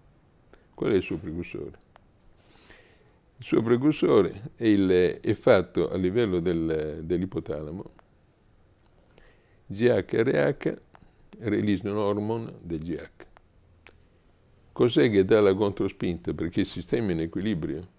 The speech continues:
La somatostatina. È fatta nello stesso punto. Nello stesso punto si ri-, realizza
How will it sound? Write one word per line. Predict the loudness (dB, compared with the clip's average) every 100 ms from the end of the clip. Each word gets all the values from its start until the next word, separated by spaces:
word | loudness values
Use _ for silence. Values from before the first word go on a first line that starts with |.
| _ _ _ _ -14
La | -10
somatostatina. | -8 -8 -8 -10 -10 -12 -12 -16 -20 _ _ _ _ _
È | 0 0
fatta | 4 4 4 2
nello | 2 2
stesso | 2 -2 -2
punto. | -8 -8 -10 -14 _ _ _ _ _ -4
Nello | 0 2
stesso | 2 0 0 0
punto | 0 0 -2
si | -6 -2 0 2
ri-, | 2 2
realizza | -4 -2 0 0 -2 -2 -4